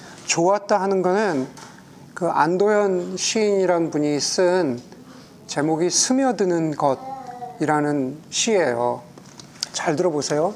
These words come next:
제목이 스며드는 것. 꽃게가 간장 속에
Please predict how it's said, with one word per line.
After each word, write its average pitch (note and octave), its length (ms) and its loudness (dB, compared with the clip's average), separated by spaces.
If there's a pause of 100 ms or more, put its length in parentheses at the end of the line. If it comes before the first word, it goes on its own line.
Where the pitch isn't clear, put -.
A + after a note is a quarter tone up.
(300)
제목이 D3+ 340 0
스며드는 F3 640 2
것. B2+ 200 2 (2250)
꽃게가 F3+ 880 2 (720)
간장 D#3+ 480 2
속에 F3 420 2